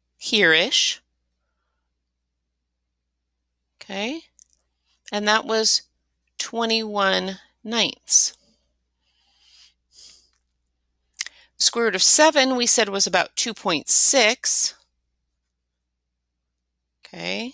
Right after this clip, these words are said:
so that one could be the square root of seven. Negative two point nine, remember I warned you not to forget the negatives, so here's gonna be negative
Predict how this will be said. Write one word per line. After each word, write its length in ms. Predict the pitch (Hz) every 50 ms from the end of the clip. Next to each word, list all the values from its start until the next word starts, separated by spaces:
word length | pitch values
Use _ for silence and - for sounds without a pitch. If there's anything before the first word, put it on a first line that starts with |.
| _ _ _ _ _ _ _ _ _ _ _ _ _ _ _ _ _ _ _ _ _ _ _ _ _ _ _ _ _ _ _ _ _ _ _
so 360 | - - - - - - - 165
that 220 | 180 180 185 196
one 160 | 196 190 185 -
could 180 | - 202 175
be 180 | - 175 170 170
the 120 | 156 160
square 320 | 160 - - - 175 165 165
root 200 | 160 156 147 151
of 140 | 147 139
seven. 800 | - - - - - - - 220 214 190 175 160 160 185 226 277 - - _ _ _ _ _ _ _ _ _ _ _ _ _ _ _ _ _ _ _ _ _ _ _ _ _ _ _ _ _ _ _ _ _ _ _ _ _ _ _ _ _ _ _ _ _ _ _ _ - - - - - - _ - - -
Negative 560 | 190 190 196 202 220 233 294 302 311 269 -
two 200 | - - 208 185
point 320 | - - 196 180 - -
nine, 380 | - 165 151 156 160 170 208 240
remember 280 | 226 196 175 170 170
I 80 | 160 160
warned 360 | 160 156 165 165 165 175 165
you 100 | 165 156
not 280 | 160 156 156 165 - -
to 60 | -
forget 340 | - - 196 196 208 208 -
the 100 | - 202
negatives, 580 | 202 196 190 175 170 151 147 147 156 170 214 -
so 180 | - - 165
here's 280 | 160 160 160 160 160 -
gonna 100 | - 175
be 100 | 170 170
negative 760 | 165 170 170 175 185 196 196 185 175 160 151 147 - - -